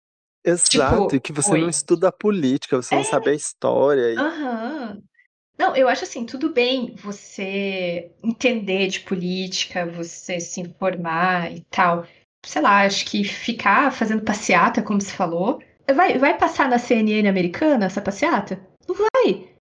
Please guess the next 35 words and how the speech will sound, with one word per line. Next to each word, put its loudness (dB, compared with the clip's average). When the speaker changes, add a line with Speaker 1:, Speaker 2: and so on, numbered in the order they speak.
Speaker 2:
Qual 4
o 6
impacto 4
Speaker 1:
<laughs> -20
Speaker 2:
disso? -8
Speaker 1:
Não, -4
Speaker 2:
Zero, 6
Speaker 1:
não 8
vai. 4
Speaker 2:
zero 2
pra 2
política 0
americana. 0
Tipo, -6
mano, 0
sério, 0
tem -4
que -8
pôr -2
nariz -4
de -12
palhaço -6
nessas -16
pessoas, -18
porque, -16
com 0
todo 0
respeito -2
às -8
pessoas -10
que -18
são -8
palhaças -8
profissionais, 0
mas -4